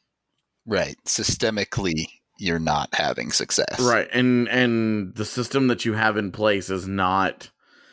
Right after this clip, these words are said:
Speaker 2: it's not generating so many scoring chances where you're just like, "Look, it'll happen eventually. It'll break through." Because they're not.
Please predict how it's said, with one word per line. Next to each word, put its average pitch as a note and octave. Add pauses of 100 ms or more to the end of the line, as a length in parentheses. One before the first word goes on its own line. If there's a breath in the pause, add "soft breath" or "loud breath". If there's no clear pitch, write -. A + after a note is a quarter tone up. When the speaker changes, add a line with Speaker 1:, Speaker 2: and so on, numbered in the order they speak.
(540 soft breath)
Speaker 2:
it's A#2+
not C3+
generating A#2+
so A2+
many A2
scoring G#2
chances F#2
where G2
you're G2
just F#2
like, F2
"Look, F2 (300)
it'll B2
happen F#2+
eventually. C2
It'll F#2+
break F2
through." - (800)
Because A2+
they're A#2+
not. A2+